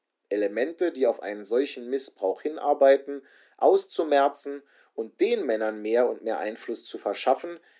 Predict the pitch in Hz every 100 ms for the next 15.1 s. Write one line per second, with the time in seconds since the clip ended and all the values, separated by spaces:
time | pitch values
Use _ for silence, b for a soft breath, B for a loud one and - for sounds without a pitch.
0 | _ 127 143 - 120 117 127 196 202 196
1 | 196 202 - _ - 117 123 110 117 135
2 | 123 123 - 208 170 90 73 - 113 -
3 | 120 120 160 190 180 123 131 160 160 151
4 | 143 - 123 123 92 95 90 87 - 101
5 | 80 - _ b b b b b b b
6 | - 143 147 123 131 127 127 135 131 -
7 | 147 135 - 131 131 127 - 123 135 165
8 | 208 233 196 _ 113 110 104 - 131 123
9 | 117 135 131 - 131 127 123 117 135 135
10 | 131 131 127 127 131 131 - - 127 123
11 | - 117 117 131 131 127 127 120 123 117
12 | - 170 - 123 127 151 147 165 160 135
13 | 123 131 131 123 131 156 - 127 143 127
14 | 127 127 120 - 117 117 110 160 196 -